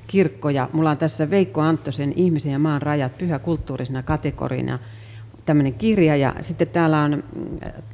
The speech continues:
ää, filosofian maisteri Kaija Mallat on laatinut tämmöisen kartan, missä näkyy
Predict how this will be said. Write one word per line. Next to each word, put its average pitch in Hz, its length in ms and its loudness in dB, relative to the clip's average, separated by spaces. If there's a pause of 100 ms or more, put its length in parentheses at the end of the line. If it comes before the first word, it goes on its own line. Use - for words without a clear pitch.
(400)
ää, 143 400 -4 (380)
filosofian 160 440 2
maisteri 147 380 0
Kaija 160 400 4
Mallat 175 540 4
on 127 220 -4
laatinut 139 420 0
tämmöisen 139 380 -2 (460)
kartan, 214 440 2
missä 156 300 2
näkyy 156 640 2